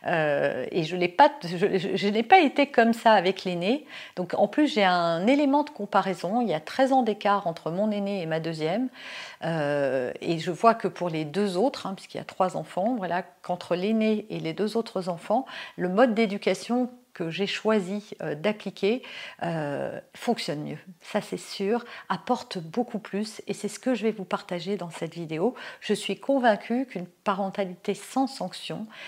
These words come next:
est vra-, véritablement la clé pour des ra-, relations plus saines, plus complices, plus harmonieuses, euh, plus épanouies et surtout, euh, dans un rapport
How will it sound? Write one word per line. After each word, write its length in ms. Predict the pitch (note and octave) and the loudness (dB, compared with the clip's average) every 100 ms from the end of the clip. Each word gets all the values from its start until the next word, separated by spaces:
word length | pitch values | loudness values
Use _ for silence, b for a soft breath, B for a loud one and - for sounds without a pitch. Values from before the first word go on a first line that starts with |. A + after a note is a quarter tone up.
| B - | B -2
est 120 | F3 | -2
vra-, 280 | F3+ A3+ A#3+ | 2 0 2
véritablement 720 | F3+ B3 A#3+ A#3 G#3 A3 A#3+ A#3+ | 2 2 2 0 2 2 2 2
la 200 | F#3 F#3 | 0 -2
clé 340 | - F#3 A3+ | -4 -2 0
pour 240 | A#3 - | -2 -6
des 120 | F3+ F3 | -4 -2
ra-, 220 | F3+ F3 | -2 -2
relations 480 | - F3+ F3+ - F3+ - | -2 -2 -2 -6 -12 -10
plus 180 | - A3 | -6 -6
saines, 460 | - F#3+ A#3 A#3+ D#3 B B B | -4 -4 -2 -2 -4 B B B
plus 180 | - A3 | -4 -2
complices, 680 | A3 G3 - G#3+ C4 D4+ - B B | 0 -2 -2 0 0 -2 -12 B B
plus 240 | - G3+ F#3+ | -6 -2 2
harmonieuses, 720 | G3 G3+ F#3+ F3+ F#3+ C4+ G3 - B B | 2 2 0 0 -2 -2 -6 -12 B B
euh, 140 | F3 F3 | -8 -8
plus 320 | - A#3+ A3+ | -4 0 2
épanouies 680 | A#3 A3+ F#3+ F#3 G#3+ C#4 D4+ B B | 4 2 2 0 0 -2 -4 B B
et 100 | F3 | -4
surtout, 680 | - G#3+ - - B3+ C#4 F#3+ | -2 -6 -6 -4 -2 2 2
euh, 260 | D3+ D3+ - - B - | 2 -2 -6 -12 B -2
dans 240 | G3 F#3+ | 0 2
un 80 | F#3+ | 2
rapport 800 | - A#3 A#3 A3+ A3 A#3 - | 2 2 4 6 6 4 -2